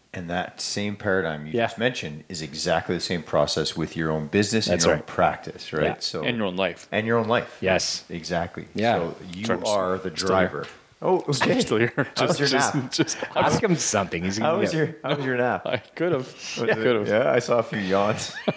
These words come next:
Speaker 3: Jeez.
Speaker 2: Probably that V-neck sweater that's gonna put you to sleep.
Speaker 1: Yeah.
Speaker 3: It's called a plunging V-neck.
Speaker 1: <laughs> The deep V.
Speaker 2: You've been working out, Jay?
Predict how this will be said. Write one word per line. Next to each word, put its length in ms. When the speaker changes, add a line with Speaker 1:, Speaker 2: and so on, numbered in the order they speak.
Speaker 3:
Jeez. 1040
Speaker 2:
Probably 260
that 200
V-neck 380
sweater 380
that's 260
gonna 300
put 160
you 80
to 80
sleep. 260
Speaker 1:
Yeah. 260
Speaker 3:
It's 180
called 160
a 40
plunging 380
V-neck. 340
Speaker 1:
<laughs> 1120
The 80
deep 320
V. 300
Speaker 2:
You've 160
been 140
working 260
out, 160
Jay? 180